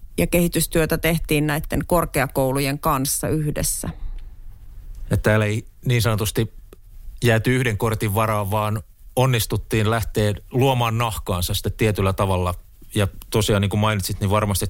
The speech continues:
Speaker 2: tuo koulutussektori on ollut se yksi iso, iso juttu siinä. No onko Tampereella enää teollisuutta? Meillä on vanhat savupiiput vielä pystyssä ja, ja hyvät muistot isoista, isoista tehtaista ja vähän pienemmistäkin. Mikä on tällä hetkellä tilanne?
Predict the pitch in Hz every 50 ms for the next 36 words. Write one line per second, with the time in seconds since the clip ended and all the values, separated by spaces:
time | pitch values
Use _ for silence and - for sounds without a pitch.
0 | - - 107 101 101 90 78 - - - - - - 139 139 127 113 104 110 -
1 | - 120 107 - - 107 104 101 95 95 95 92 - - 107 104 - - 107 101
2 | - 113 107 - 110 95 - - - - - 123 110 117 104 98 101 98 - -
3 | 107 92 - 107 95 92 87 92 90 - - - - - - - - - - -
4 | - - - - - - - - - - - - - - - - - - - -
5 | - - - 147 175 - 156 - 156 139 127 127 110 110 101 101 104 107 104 98
6 | 95 92 - 110 98 90 85 90 - - 98 - - 98 104 117 123 117 113 110
7 | 107 110 - - - - 135 131 123 120 - - 127 120 123 104 - 113 110 -
8 | 110 101 - - 117 113 107 - 123 117 - - 123 113 - - 113 104 104 104
9 | 104 107 - 104 92 110 110 110 107 104 - - - - - 117 120 120 104 -
10 | 127 131 131 117 - - 101 - - - 120 110 101 117 104 101 - - 113 -
11 | - - - 123 120 - 131 110 98 - 110 98 - 113 107 95 - - 107 98
12 | 98 92 - 107 101 98 104 107 98 120 120 113 104 95 95 95 85 - - 98
13 | - 101 92 95 107 123 120 139 127 117 117 113 107 - 139 131 113 95 92 92
14 | - - 92 92 87 87 - 98 90 87 90 - - -